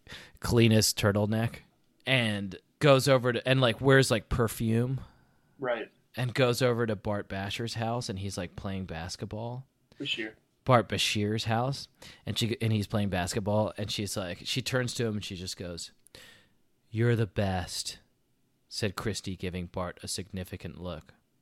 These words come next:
Speaker 1: Bart grinned. "Uh, I wouldn't say that. Uh, you wanna play, uh, twenty-one?" "You are nice." Christy <laughs> tried again. Bart looked a little puzzled. "Uh, I guess. Uh, you wanna go first?"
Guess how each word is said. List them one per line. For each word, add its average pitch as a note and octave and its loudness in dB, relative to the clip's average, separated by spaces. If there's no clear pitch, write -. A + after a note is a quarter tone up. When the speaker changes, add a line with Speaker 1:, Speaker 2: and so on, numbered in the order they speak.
Speaker 1:
Bart A#2 2
grinned. F#2+ -8
"Uh, D#3+ 4
I G3+ 4
wouldn't C#4+ 0
say D#3 4
that. A#3 2
Uh, D#3+ 4
you F3 -2
wanna F3+ 4
play, F3+ 4
uh, F3 4
twenty-one?" F#3 2
"You G#2 2
are G2 4
nice." F2 -4
Christy A2 -2
<laughs> - -
tried A2+ 0
again. A#2+ 0
Bart C3+ 4
looked C3+ 0
a C3 2
little B2 -2
puzzled. A2+ -2
"Uh, E3+ 4
I F3+ 0
guess. C#4 4
Uh, F#3 6
you F#3+ 4
wanna A#3 2
go A3+ 6
first?" - 0